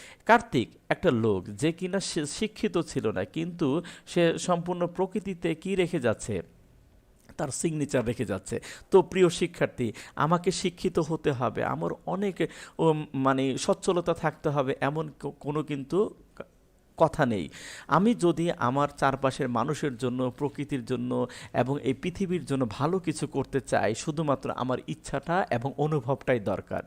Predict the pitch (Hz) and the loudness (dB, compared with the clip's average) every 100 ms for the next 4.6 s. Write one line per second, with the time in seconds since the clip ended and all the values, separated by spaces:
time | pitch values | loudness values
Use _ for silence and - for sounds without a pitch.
0 | - - - 151 143 151 143 - 147 135 | -10 -20 -2 2 4 4 4 2 -2 -2
1 | - 117 104 107 156 143 131 - 208 240 | 0 0 0 2 0 -2 -6 -2 0 0
2 | - - - 147 135 120 135 - 101 110 | -4 -2 2 6 6 4 0 0 2 2
3 | - - 214 254 - - 127 120 - 165 | 2 2 2 2 -2 0 2 2 0 -2
4 | 143 113 113 110 - | -2 -2 -2 -2 -2